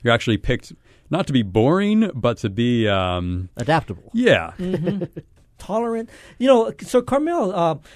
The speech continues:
Speaker 3: when you are in this environment and, y-, you know, it, it, your privacy is probably not something that is gonna be, um, uh, s-,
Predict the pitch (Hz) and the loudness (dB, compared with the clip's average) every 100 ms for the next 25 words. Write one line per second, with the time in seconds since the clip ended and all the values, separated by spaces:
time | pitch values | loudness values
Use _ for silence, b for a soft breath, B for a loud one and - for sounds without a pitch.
0 | B B - 180 220 220 208 196 175 214 | B B -6 0 2 2 -2 -4 -4 0
1 | 254 247 185 180 175 175 175 - 196 202 | 0 0 0 0 2 0 -2 -2 0 0
2 | 190 180 - 170 135 156 165 170 175 170 | 0 -2 -2 -4 0 0 0 0 -2 -2
3 | 151 143 151 180 202 220 180 165 160 165 | -4 -6 -10 -14 -16 -10 -6 -2 -4 -4
4 | 175 156 156 - _ _ - 156 151 160 | -8 -8 -10 -10 _ _ -20 -20 -4 -4
5 | 156 - 160 175 - 185 165 156 - 160 | -2 -2 -2 -2 -6 -4 -4 -4 -6 -6
6 | 151 160 156 147 156 160 156 170 156 160 | -4 -2 -2 -4 -6 -6 -6 -8 -4 -4
7 | 151 143 139 135 165 143 120 151 139 143 | -2 -4 -6 -8 -8 -8 -6 -6 -6 -4
8 | 143 135 139 131 127 B B B B B | -4 -6 -8 -10 -12 B B B B B
9 | B B - 143 139 135 131 135 143 - | B B -8 -4 -4 -4 -4 -6 -10 -16
10 | - | -20